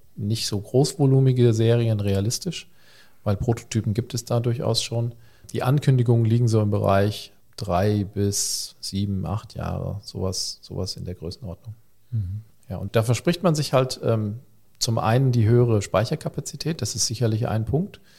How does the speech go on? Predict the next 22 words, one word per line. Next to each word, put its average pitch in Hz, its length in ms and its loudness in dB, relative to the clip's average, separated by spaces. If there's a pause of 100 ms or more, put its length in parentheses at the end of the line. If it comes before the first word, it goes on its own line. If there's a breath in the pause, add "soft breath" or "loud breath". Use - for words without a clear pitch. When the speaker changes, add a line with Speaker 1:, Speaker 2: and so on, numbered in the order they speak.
(360 soft breath)
Speaker 1:
Ähm, 110 480 0
man 110 160 0
verspricht 120 400 -2
sich 123 180 -8
eben 110 260 0
gerade 104 220 2
von 110 140 -4
den 104 80 -2
Feststoffbatterien 117 840 -2
auch, 110 240 4
dass 113 180 0
man 110 140 0
möglicherweise 117 680 0
das 110 180 0
Schnellladeproblem 104 920 0 (220)
insofern 113 600 2
lösen 110 300 2
kann, 165 260 -2 (380)
dass 117 220 2
man 113 240 4
nicht - 400 0
mehr 131 460 2